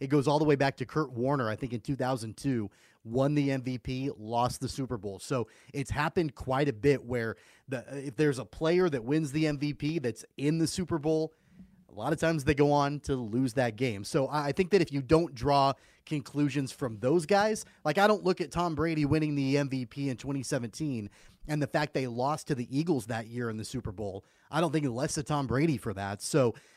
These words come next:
um, it, because there's a lot of, uh, other examples of that same thing happening, no, I don't really draw a lot of conclusions to that.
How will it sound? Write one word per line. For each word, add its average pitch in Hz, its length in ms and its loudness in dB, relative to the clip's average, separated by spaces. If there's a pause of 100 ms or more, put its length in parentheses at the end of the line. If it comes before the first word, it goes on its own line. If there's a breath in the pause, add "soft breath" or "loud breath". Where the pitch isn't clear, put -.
(140 loud breath)
um, 123 360 -2
it, 147 280 -12
because 160 400 0
there's 170 180 4
a 147 80 0
lot 127 400 2
of, 143 320 6 (320 soft breath)
uh, 123 160 -6
other 160 300 4
examples 127 560 -4
of 123 100 -6
that 135 160 -2
same 143 240 -2
thing 135 160 -4
happening, 156 500 -2 (120)
no, 139 180 0
I 117 140 2
don't 135 160 0
really 120 180 -6
draw 113 180 -2
a 107 40 0
lot 101 160 -4
of 98 40 -10
conclusions 101 500 -8
to 104 100 -12
that. 87 220 -12